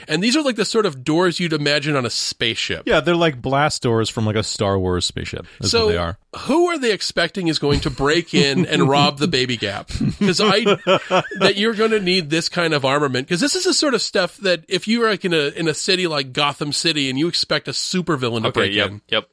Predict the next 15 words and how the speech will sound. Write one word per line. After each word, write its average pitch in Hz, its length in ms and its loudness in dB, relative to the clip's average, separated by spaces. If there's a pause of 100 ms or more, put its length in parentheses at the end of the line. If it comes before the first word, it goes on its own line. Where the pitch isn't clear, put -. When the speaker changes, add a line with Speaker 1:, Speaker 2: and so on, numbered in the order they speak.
(140)
Speaker 3:
So 139 220 0
actually, 147 340 -2
this 131 240 -2
gets 143 340 -4
to, 104 340 -2
this 104 140 -4
is 101 100 -6 (240)
too 113 200 -2
early, 101 180 2
but 107 160 -2
my 110 120 0
major 127 300 0
criticism 110 540 -4
with 104 160 -4
the, 101 140 -6